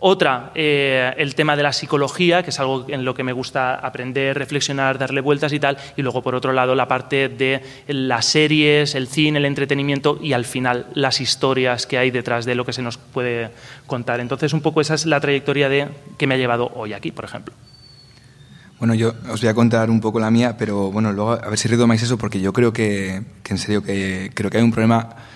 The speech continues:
Speaker 2: serio con el tema de la, de la psicología. Y creo que también,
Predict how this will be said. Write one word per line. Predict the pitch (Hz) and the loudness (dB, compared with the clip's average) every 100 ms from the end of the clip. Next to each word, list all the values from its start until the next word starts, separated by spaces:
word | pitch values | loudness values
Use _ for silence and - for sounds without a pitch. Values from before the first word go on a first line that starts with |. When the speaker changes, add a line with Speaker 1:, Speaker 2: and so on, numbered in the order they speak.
| - | -14
Speaker 2:
serio | - - 110 | -8 -2 0
con | 113 110 | 2 0
el | 101 | 0
tema | 107 104 | 2 2
de | 117 | 4
la, | 113 110 101 95 92 - | 4 2 2 0 -2 -4
de | 98 95 | -4 -2
la | 92 | -2
psicología. | - - 92 92 - 110 143 - - - - - - | -4 -6 -8 -6 0 0 0 -6 -18 -20 -20 -12 -6
Y | - | 0
creo | 113 113 | 4 4
que | 120 | 4
también, | 110 104 110 113 113 | 4 4 4 2 0